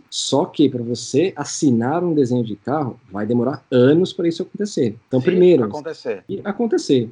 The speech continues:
Speaker 1: né, como teve vários amigos meus que simplesmente não aconteceu,
Speaker 2: Ah,
Speaker 1: tá?
Speaker 2: meu, eu lembro de um cara que você conhece, com certeza, ele era um
Speaker 1: Uhum.
Speaker 2: ano acima de mim, na época eu fiz
Speaker 1: Uhum.
Speaker 2: faap, né? Ele era um ano acima de mim, ele se formou,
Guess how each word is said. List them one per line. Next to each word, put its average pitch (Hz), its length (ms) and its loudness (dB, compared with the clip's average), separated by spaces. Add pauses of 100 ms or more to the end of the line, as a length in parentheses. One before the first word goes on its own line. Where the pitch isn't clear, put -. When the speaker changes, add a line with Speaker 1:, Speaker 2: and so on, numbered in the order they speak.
(120)
Speaker 1:
né, 117 180 -2
como 139 280 4
teve 139 280 2
vários 143 280 -2
amigos 147 240 -2
meus 120 180 0
que 247 300 -4 (160)
simplesmente 139 580 -2
não 147 320 4
aconteceu, 151 500 -4 (120)
Speaker 2:
Ah, - 140 -8
Speaker 1:
tá? - 20 2
Speaker 2:
meu, 120 160 0
eu 120 40 -2
lembro 170 260 -4
de - 40 -14
um 156 80 -12
cara 139 400 0
que 117 300 -16
você 107 280 -18
conhece, 123 600 -12
com 139 120 -14
certeza, 113 720 -12 (280)
ele 101 140 -10
era 113 140 -2
um 151 120 -6
Speaker 1:
Uhum. 139 60 -2
Speaker 2:
ano 156 180 -2
acima 127 280 -14
de 110 140 -20
mim, 117 260 -12 (300)
na 98 200 -8
época - 180 -12
eu - 40 -18
fiz 123 140 -10
Speaker 1:
Uhum. 110 60 -14
Speaker 2:
faap, 110 500 -4
né? 117 200 -18 (400)
Ele 104 140 -14
era 117 160 -8
um 131 80 -12
ano 135 140 -12
acima 127 200 -18
de 113 140 -16
mim, 143 260 -10 (300)
ele 110 160 -6
se 175 220 -12
formou, 143 680 2